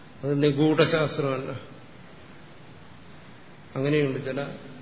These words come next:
പാശ്ചാത്യന്മാരെല്ലാം ഇത് മനസ്സിലാക്കാതെ പറയും, എന്താണ്, ഇത് നിഗൂഢശാസ്ത്രമാണ്. ആ നിഗൂഢതകളെയൊക്കെ ഇവിടെ നിഷേധിക്കണം. നിഗൂഢതകളും മറ്റുള്ളതിലാണ്. അൻരജ്യവ, മറ്റു ദ്വൈതശാസ്ത്രങ്ങളാണ്.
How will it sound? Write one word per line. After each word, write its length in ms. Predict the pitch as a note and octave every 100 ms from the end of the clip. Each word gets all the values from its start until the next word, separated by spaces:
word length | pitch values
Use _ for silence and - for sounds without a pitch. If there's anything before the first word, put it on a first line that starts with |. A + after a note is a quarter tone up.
| - - - -
പാശ്ചാത്യന്മാരെല്ലാം 920 | C#3 A#2+ D3+ C#3+ C#3 C#3 C#3 C3+ C#3 - - - - - - - - -
ഇത് 140 | - C#3
മനസ്സിലാക്കാതെ 680 | C#3+ C#3 B2+ D3 D3 D3
പറയും, 220 | C3+ C3 B2+
എന്താണ്, 280 | B2+ C3
ഇത് 220 | C3+ C#3 C3+
നിഗൂഢശാസ്ത്രമാണ്. 960 | B2+ C#3+ C3+ C3 B2 B2+ B2+ F2 - - - - - - -
ആ 80 | -
നിഗൂഢതകളെയൊക്കെ 840 | C3+ C3+ C#3 D3+ D#3 D#3 D3+ D3
ഇവിടെ 160 | D3 C#3+
നിഷേധിക്കണം. 680 | C#3 C3 C#3+ C#3 C3 B2+ B2+
നിഗൂഢതകളും 680 | C3 D3 D3+ C#3+ D3+ D3+ D3
മറ്റുള്ളതിലാണ്. 680 | C#3+ D3 D#3 D#3 C#3 A2+ A#2 - - - - - -
അൻരജ്യവ, 800 | C#3+ D3 - C#3+ B2 B2 C3 A#2+ A2 - - - - - - -
മറ്റു 220 | C3 -
ദ്വൈതശാസ്ത്രങ്ങളാണ്. 1040 | C3 C#3+ D3 D3+ C#3+ C3+ - C3 C#3 -